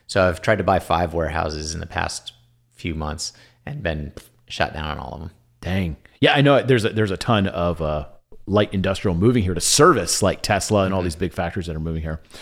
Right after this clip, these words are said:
Speaker 2: Um, we'll probably put some, if we have some warehouse pictures or something. I'm just curious, like,
Speaker 1: <laughs>
Speaker 2: 'cause I, I was in the e-commerce. That's how I started,
Speaker 1: Mm-hmm.
Speaker 2: like, in two thousand, uh,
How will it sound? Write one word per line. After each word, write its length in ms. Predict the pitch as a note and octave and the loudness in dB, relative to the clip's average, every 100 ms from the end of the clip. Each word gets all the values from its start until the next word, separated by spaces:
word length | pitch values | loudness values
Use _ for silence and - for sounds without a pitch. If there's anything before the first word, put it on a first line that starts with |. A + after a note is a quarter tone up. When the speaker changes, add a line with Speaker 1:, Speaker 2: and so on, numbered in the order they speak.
| - - - | -18 -10 2
Speaker 2:
Um, 160 | A#2+ A#2+ | 4 6
we'll 100 | B2 | 8
probably 200 | F3+ A3 | 8 6
put 100 | G#3+ | 4
some, 240 | C3 G2+ | 2 2
if 280 | - A2+ A#2+ | 0 -2 2
we 80 | C3 | 2
have 80 | E3 | 4
some 140 | G2 | 0
warehouse 340 | G2+ G#2 G2+ - | 2 2 0 -4
pictures 380 | - - F#2+ E2 | -8 -4 -4 -4
or 40 | |
something. 220 | G2 F2 | -6 -2
I'm 80 | C3+ | 0
just 220 | - - | 0 -2
curious, 400 | - A2 F#2 - | 0 2 2 0
like, 180 | F#2+ F2 - A2+ | -2 0 2 0
Speaker 1:
<laughs> 180 | - - | 0 2
Speaker 2:
'cause 140 | E3 | 6
I, 80 | D#3+ | 6
I 140 | F3+ D#3+ | 8 6
was 120 | F#3+ | 8
in 80 | D3+ | 6
the 160 | B2 | 6
e-commerce. 460 | C3 C3 C3+ G#2+ - | 4 4 4 2 2
That's 200 | A#2+ - | 0 2
how 140 | A#2 | 2
I 60 | F2+ | 2
started, 400 | - A#2 F2+ D#2 - | 2 2 2 -2 -4
Speaker 1:
Mm-hmm. 140 | G#2 | -2
Speaker 2:
like, 180 | G2+ - | -2 -4
in 240 | F#2 F2+ | -4 -4
two 100 | E2+ | -2
thousand, 520 | G2+ F#2+ F2 F2 E2 - | 0 0 -2 -6 -8 -6
uh, 120 | G2+ | -6